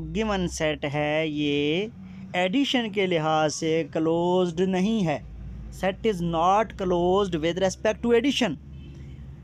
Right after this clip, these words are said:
लेकिन वन को वन से जब multiply किया, जवाब कितना आया? वन आया। तो वहाँ से पता चलता है कि वन तो element मौजूद है ए में,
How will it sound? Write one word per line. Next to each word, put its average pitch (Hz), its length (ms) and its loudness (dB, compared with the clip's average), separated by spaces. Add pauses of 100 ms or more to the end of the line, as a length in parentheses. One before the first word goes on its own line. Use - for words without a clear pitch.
(200)
लेकिन 226 320 2
वन 196 240 4
को 247 180 2
वन 208 200 0
से 220 120 0
जब 190 200 2
multiply 180 580 2
किया, 143 440 2 (760)
जवाब 139 380 2
कितना 165 260 0
आया? 226 300 2 (420)
वन 214 280 2
आया। 180 260 4
तो 175 100 -4
वहाँ 165 300 0
से 226 120 0
पता 170 240 0
चलता 143 320 0
है 165 160 2
कि 156 100 -6
वन 156 280 0 (180)
तो 190 80 4 (260)
element 175 460 0
मौजूद 190 560 2
है 175 220 4
ए 160 140 4
में, 147 260 0